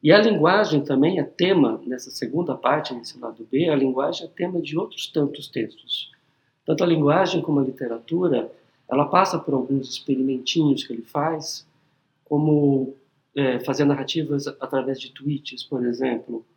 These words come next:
ou fazer narrativas fora da, da, do universo, é, comumente retratado pela literatura brasileira,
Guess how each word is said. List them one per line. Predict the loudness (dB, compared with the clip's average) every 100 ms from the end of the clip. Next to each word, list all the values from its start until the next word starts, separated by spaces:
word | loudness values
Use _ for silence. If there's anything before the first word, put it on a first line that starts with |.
| _ _ _ _ 0
ou | 2
fazer | 2 0 0
narrativas | 0 0 -4 0 0 0 -2 -4 -12 _ _ _
fora | -16 0 6 8 8
da, | 4 0 0 -4 -8 -6
da, | -4 -4 -8
do | -6
universo, | -2 0 0 0 -2 -6 -6 -6 _ _ _ _ _ _ -2
é, | -2
comumente | -2 -2 2 4 8 8 8 6 0
retratado | -2 -4 -6 -2 0 0 0 -2 -4 -4
pela | -2 -2
literatura | -2 -4 -6 -6 -6 -4 -4
brasileira, | -8 -10 -2 0 2 0 -4